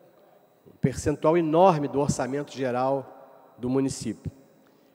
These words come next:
E temos que discutir como é que foi gasto, como é que foram gastos esses recursos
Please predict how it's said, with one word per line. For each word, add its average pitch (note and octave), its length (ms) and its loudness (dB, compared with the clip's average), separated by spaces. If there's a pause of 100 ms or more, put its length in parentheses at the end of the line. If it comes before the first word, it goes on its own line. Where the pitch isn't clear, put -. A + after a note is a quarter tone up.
(140)
E F#3 400 -2 (300)
temos F3 300 0
que G3 120 -10
discutir F#3 440 -8
como G3 160 -4
é A3 80 -2
que G#3+ 80 -20
foi B3+ 140 -2
gasto, G#3+ 400 -4
como D#3 120 -4
é G#3 60 0
que - 60 -18
foram A3+ 220 0
gastos E3 360 -2
esses B2+ 160 -10
recursos C3+ 640 -6